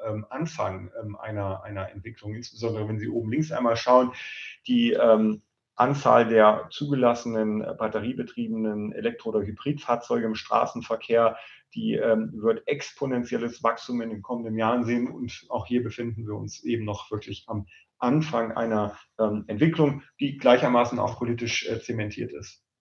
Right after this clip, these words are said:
Und diese installierte Basis an, ähm, Elektrofahrzeugen, die braucht jenes, die braucht <laughs> nämlich vor allem eine,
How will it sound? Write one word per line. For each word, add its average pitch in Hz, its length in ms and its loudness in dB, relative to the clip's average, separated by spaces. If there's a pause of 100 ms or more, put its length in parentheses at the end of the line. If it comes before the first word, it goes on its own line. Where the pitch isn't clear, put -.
(1120)
Und 120 440 2 (240)
diese 139 480 0
installierte 135 520 0
Basis 123 460 2
an, 117 480 -2
ähm, 107 400 2
Elektrofahrzeugen, 123 840 0
die 120 60 2
braucht 117 260 2
jenes, 147 480 2
die 143 100 -6
braucht - 300 0
<laughs> - 20 0
nämlich 123 260 -2
vor 120 160 2
allem 120 260 6
eine, 113 460 0